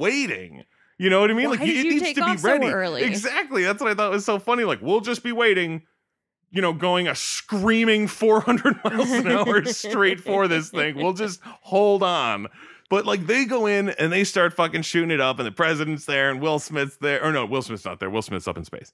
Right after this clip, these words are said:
Speaker 2: Yeah.
Speaker 1: President's
Speaker 2: <laughs>
Speaker 1: there, all the other fucking people are there. And then towards the end of the sequence, the th-, the same thing happens as the movie, which was something that I called when the scene started, and I was like, "Does the movie actually remember this or not?"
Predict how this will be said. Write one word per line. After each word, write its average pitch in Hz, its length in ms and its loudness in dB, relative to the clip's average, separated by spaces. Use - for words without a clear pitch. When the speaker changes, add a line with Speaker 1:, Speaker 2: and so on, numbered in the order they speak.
Speaker 2:
Yeah. 190 220 -6
Speaker 1:
President's 180 460 2
Speaker 2:
<laughs> 156 120 -2
Speaker 1:
there, 143 220 4
all 156 140 4
the 151 80 0
other 147 100 0
fucking 139 240 -2
people 135 180 -2
are 127 40 0
there. 120 180 -2
And 170 240 -2
then 165 400 0
towards 170 320 -2
the 147 100 0
end 165 140 0
of - 40 -4
the 196 60 -4
sequence, 117 520 -2
the 147 120 -4
th-, 147 240 -6
the 135 80 -2
same 180 280 0
thing 190 160 0
happens 151 420 0
as 151 140 0
the 147 80 -4
movie, 110 460 0
which 131 180 -4
was 135 100 -2
something 139 320 -2
that 123 120 2
I 127 120 2
called 190 640 0
when 165 140 0
the 151 80 -2
scene 185 280 0
started, 131 640 2
and 123 120 0
I 131 60 0
was 123 140 -6
like, 117 180 -2
"Does 151 180 -4
the 143 100 -6
movie 320 360 -4
actually 269 320 -6
remember 160 400 -4
this 170 260 -6
or 110 60 -4
not?" 117 380 -2